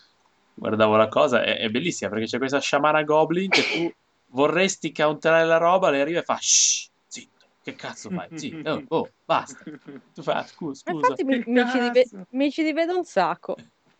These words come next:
Speaker 1: E tu vuoi fare le tue cose, arriva lei, "Oh,
Speaker 2: Perché
Speaker 1: eh."
Speaker 2: c'ha la borsa della spesa,
Speaker 1: <laughs> È
Speaker 2: è la
Speaker 1: vero.
Speaker 2: storia della mia vita, la borsa della spesa, e ti guarda, "Tss,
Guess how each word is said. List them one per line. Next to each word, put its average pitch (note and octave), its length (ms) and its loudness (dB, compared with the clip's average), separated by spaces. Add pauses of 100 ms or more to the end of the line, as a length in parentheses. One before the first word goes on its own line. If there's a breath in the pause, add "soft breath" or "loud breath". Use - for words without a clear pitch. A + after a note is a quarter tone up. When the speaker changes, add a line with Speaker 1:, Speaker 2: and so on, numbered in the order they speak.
(500 loud breath)
Speaker 1:
E B3+ 100 -4
tu F#3 100 -4
vuoi E3+ 160 2
fare D#3+ 180 4
le E3+ 80 0
tue F3+ 140 -4
cose, F3+ 260 0
arriva D#3+ 240 -2
lei, F3+ 200 0 (160)
"Oh, - 320 -4
Speaker 2:
Perché F4+ 280 -2
Speaker 1:
eh." F#3 40 0
Speaker 2:
c'ha A#3+ 140 6
la A3 120 4
borsa E4 360 2
della B3+ 240 4
spesa, F#3+ 720 -4 (100)
Speaker 1:
<laughs> - 140 -20
È F#3 100 -10
Speaker 2:
è F3+ 100 -10
la D3+ 40 -6
Speaker 1:
vero. D#4 220 2
Speaker 2:
storia F4+ 240 0
della D#4 120 2
mia C4+ 180 -2
vita, E3+ 280 -4
la A3+ 80 0
borsa E4+ 340 2
della D4 160 2
spesa, A3+ 580 0
e A3 60 -2
ti C#4 100 -8
guarda, C4 220 2
"Tss, - 280 -12